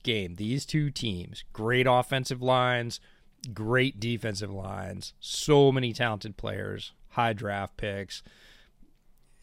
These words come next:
If you like line play, this is an all twenty-two to go back and watch, 'cause there is a lot going on, on every play, on both sides. Doesn't matter which way you're going, which series.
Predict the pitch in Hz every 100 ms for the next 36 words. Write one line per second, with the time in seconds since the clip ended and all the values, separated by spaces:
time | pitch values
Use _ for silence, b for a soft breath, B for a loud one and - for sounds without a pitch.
0 | - 156 131 120 120 120 139 143 120 117
1 | 117 117 113 - 110 95 92 101 127 127
2 | - - 135 107 110 104 101 - 113 104
3 | 92 113 95 92 95 87 101 87 85 -
4 | 110 101 95 90 85 - 110 90 98 98
5 | 87 87 85 107 123 120 - 123 120 113
6 | 104 104 98 98 85 87 107 113 110 -
7 | 101 98 87 85 98 110 - 85 - 123
8 | 127 120 113 110 123 - 120 113 101 110
9 | 107 104 113 - - 110 104 101